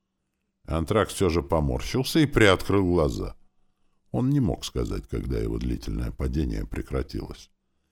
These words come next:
По телу бродила дрожь от холода, пронизывающего все тело,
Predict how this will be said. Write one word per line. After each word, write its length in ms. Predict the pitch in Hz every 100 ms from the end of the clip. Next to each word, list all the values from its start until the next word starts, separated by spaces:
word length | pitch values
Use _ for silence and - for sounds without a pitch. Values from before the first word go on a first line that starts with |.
| _ _ _ _ _
По 120 | 117
телу 340 | 110 165 156 95
бродила 500 | 76 82 90 104 98
дрожь 360 | 67 64 -
от 140 | 64 -
холода, 440 | - 85 101 139
пронизывающего 960 | 143 113 95 85 95 92 92 - 87 76
все 240 | - 90
тело, 400 | 78 65 50 -